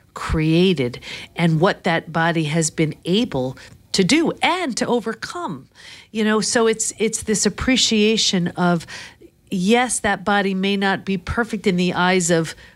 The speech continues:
what you would have considered perfect years ago, but look what it was able to do. And, you know, when you look at,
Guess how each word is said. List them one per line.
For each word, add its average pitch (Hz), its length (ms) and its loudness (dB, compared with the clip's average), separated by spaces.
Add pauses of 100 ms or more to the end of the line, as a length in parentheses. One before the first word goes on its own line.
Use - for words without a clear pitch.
(120)
what 208 500 -2
you 262 160 4
would 247 240 2
have 233 160 -6
considered 208 520 0
perfect 202 440 -4
years 233 340 0
ago, 160 260 0
but - 260 -4
look 240 340 0
what 185 420 0
it 202 140 -4
was 180 240 -2
able 165 320 -2
to - 260 -4
do. 143 480 0 (640)
And, 196 400 2 (380)
you 202 100 2
know, 190 120 6
when 190 180 2
you 190 140 4
look 220 280 2
at, 185 240 0